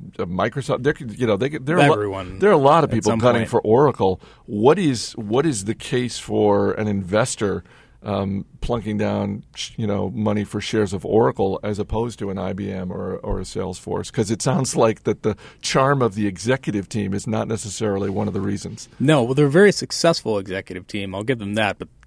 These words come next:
Speaker 2: they certainly know it, and they'll tell you about it. I think ultimately you're banking on the existing customer base staying loyal and being sticky, and that Oracle will be able to transition to a, a cloud-based world, which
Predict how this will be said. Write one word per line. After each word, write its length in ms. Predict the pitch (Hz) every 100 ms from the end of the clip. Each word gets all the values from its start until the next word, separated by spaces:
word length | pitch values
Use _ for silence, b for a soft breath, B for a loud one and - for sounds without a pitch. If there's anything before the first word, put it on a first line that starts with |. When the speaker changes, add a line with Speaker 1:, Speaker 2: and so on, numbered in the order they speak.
| -
Speaker 2:
they 100 | 113
certainly 400 | - 175 160 131
know 280 | 147 135 101
it, 140 | 95
and 80 | 113
they'll 140 | 110 101
tell 220 | - 139
you 100 | 107
about 240 | 98 95
it. 100 | 92 B B B B
I 60 | 160
think 160 | 160 160
ultimately 480 | 165 170 156 131 131
you're 80 |
banking 380 | 113 117 117 117
on 240 | 107 107 104
the 80 |
existing 440 | 98 92 117 - 117
customer 400 | - 104 - 104
base 360 | 92 92 92
staying 540 | - - 107 98 95 95
loyal 460 | 92 95 104 117
and 200 | 104 95
being 260 | 90 90 92
sticky, 640 | - - 104 - 135 170 -
and 220 | 110 107
that 100 | 107
Oracle 380 | 107 113 113 107
will 80 |
be 140 | 98 101
able 160 | 98
to 80 | 95
transition 760 | 92 - 104 98 101 - 95 92
to 180 | 95 90
a, 60 | 92
a 80 | -
cloud-based 840 | - - 107 107 107 101 98 -
world, 460 | - 101 101 98 98
which 340 | 92 92 -